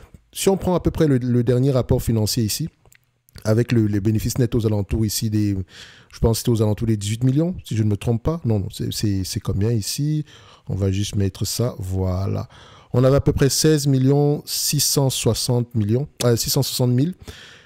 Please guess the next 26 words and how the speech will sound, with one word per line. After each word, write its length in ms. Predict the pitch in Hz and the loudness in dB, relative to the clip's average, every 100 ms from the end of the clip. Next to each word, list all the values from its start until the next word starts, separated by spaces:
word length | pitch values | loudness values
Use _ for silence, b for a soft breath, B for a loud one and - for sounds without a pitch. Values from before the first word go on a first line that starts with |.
| - | -16
Ce 80 | |
qui 100 | - | 0
revient 300 | 147 143 170 | 2 4 2
ici 200 | 156 - | 2 2
à 120 | 151 127 | 2 2
dire 240 | 135 139 | 2 2
que 200 | - 123 117 _ | 2 2 0 _
le 160 | - 127 | 0 2
dividende 320 | 127 131 151 | 2 2 4
en 100 | 135 | 4
lui, 180 | 131 147 | 4 4
le 360 | 139 117 120 | 2 0 0
dividende 300 | 127 127 151 | 0 2 2
ici, 160 | 131 - | 2 0
il 80 | 135 | 2
est 60 | |
de 80 | 123 | 2
l'ordre 220 | 117 123 110 | 4 2 0
de 80 | 117 | -2
onze 260 | 120 123 - | 0 0 -2
pour 200 | - - | -6 -6
cent, 260 | - 165 170 | -6 -6 -6
si 180 | - | -4
je 100 | 104 | 0
ne 100 | 104 | 0
me, 60 | 104 | 0